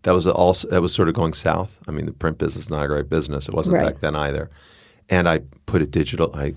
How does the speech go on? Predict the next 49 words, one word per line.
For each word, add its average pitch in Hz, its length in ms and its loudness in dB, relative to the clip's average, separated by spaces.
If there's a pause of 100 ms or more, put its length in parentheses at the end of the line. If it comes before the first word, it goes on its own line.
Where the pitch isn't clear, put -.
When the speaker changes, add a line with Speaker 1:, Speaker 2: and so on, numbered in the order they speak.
Speaker 1:
invested 76 380 -4
heavy 73 240 -2
in 69 80 -6
digital, 85 520 2
invested 71 260 -6
heavy - 140 -6
in - 60 -4
Speaker 2:
So - 60 2
you're 202 60 2
Speaker 1:
online 175 160 4
Speaker 2:
the - 60 -6
publisher? 202 420 4
Speaker 1:
video. - 120 -14 (400)
Essentially 104 420 0
C - 220 -2
E 92 140 0
O. 82 220 -2
Yeah, 85 100 -4
Speaker 2:
Right. 90 120 4
Speaker 1:
you're 87 60 2
like 76 200 -2
publisher. 110 440 -2 (540)
And 90 180 4
that 95 140 4
was - 140 -2
a - 20 -8
great 78 240 2
run. 73 380 -2 (680)
And 104 80 4
then 104 80 8
we 107 80 6
had 104 120 6
an 104 80 4
idea 101 260 6
that 92 200 2
sort 92 200 2
of 87 100 -2
came 85 240 0
out 90 160 4
of 85 120 -2
that, 65 260 -4
which - 120 -8
is 76 80 -4
all 90 120 6
these 80 180 0
young 82 220 2
people 80 300 -4
wanted 76 340 -2
to, 76 320 -2